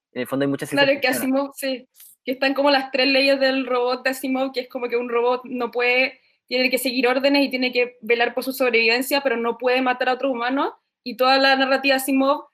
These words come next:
Speaker 2: demuestra cómo se puede fallar ese principio, incluso clu-, con,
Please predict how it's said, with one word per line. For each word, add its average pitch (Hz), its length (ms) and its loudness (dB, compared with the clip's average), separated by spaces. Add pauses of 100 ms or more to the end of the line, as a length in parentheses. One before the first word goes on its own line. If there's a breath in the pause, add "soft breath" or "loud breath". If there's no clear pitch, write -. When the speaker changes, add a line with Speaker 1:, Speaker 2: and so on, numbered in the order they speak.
(140)
Speaker 2:
demuestra 262 560 0
cómo 269 380 2
se - 240 -4
puede 269 240 2
fallar 262 260 2
ese 269 180 0
principio, 269 640 0 (140)
incluso 254 400 -6
clu-, 254 260 -6 (180)
con, 214 280 -6